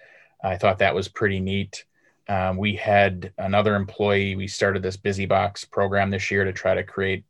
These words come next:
play for people at home. Um, and we had another employee on his own,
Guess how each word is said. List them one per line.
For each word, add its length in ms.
play 260
for 160
people 320
at 100
home. 460
Um, 560
and 120
we 80
had 100
another 260
employee 360
on 100
his 200
own, 460